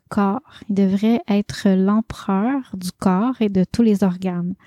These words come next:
On dit que c'est vraiment son rôle et, euh, souvent, en fait, il prend pas bien son rôle. Euh, donc, les organes font un peu n'importe quoi parce que le cœur, euh, ne les gouverne pas bien.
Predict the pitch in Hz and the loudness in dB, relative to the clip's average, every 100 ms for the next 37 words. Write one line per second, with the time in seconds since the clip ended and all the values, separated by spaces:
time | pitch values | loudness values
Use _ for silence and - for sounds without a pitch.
0 | - - - - - - 196 196 190 233 | -20 -20 -20 -20 -20 -4 0 2 2 2
1 | 214 - 202 190 196 208 220 220 196 185 | 2 2 -2 0 0 2 0 0 -2 2
2 | 202 269 330 254 269 254 208 202 _ - | 2 2 2 0 -2 0 2 0 _ -2
3 | 185 185 - - 196 202 202 220 - 196 | 2 2 0 -6 0 2 2 0 0 -2
4 | - 220 - - 196 185 - - 220 - | 0 -2 -2 -4 -2 -2 -4 0 0 2
5 | 247 226 220 247 - 208 190 202 220 262 | 0 2 2 2 2 0 0 0 2 2
6 | 247 - - - - - 196 190 185 190 | -2 -6 -20 -20 -20 -4 2 4 2 2
7 | 196 202 196 185 180 180 185 196 214 208 | 0 0 -2 0 2 0 2 0 2 0
8 | - 202 196 185 226 208 185 - 202 - | 0 0 0 0 2 2 2 0 -2 0
9 | 185 - 233 - 196 - - 190 185 - | -2 -2 -4 -4 -8 -6 -4 -2 -2 -2
10 | 196 208 214 202 180 180 185 190 185 202 | 0 0 0 0 0 0 0 -2 -2 0
11 | 196 220 220 214 196 208 196 185 180 | 2 2 2 0 2 0 0 0 -4